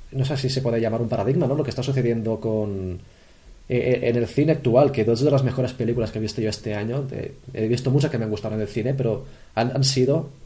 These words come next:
que han tenido aquí, al menos en, en, a nivel nacional, han tenido distribución en Netflix,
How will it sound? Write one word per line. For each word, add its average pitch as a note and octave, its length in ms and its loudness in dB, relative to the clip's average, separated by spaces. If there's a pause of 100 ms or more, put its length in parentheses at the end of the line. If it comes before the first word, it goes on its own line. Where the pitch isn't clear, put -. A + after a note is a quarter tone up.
(160)
que A#2 80 -4
han A2 40 -4
tenido A#2 280 0
aquí, B2+ 260 0
al A2 140 4
menos A2+ 320 -2
en, F#2+ 200 -6
en, F2+ 280 -6
a F2+ 80 -6
nivel G#2+ 220 -2
nacional, B2+ 460 0 (280)
han A2+ 100 -6
tenido A#2 300 2
distribución A2 600 0
en G#2 120 -2
Netflix, - 480 -8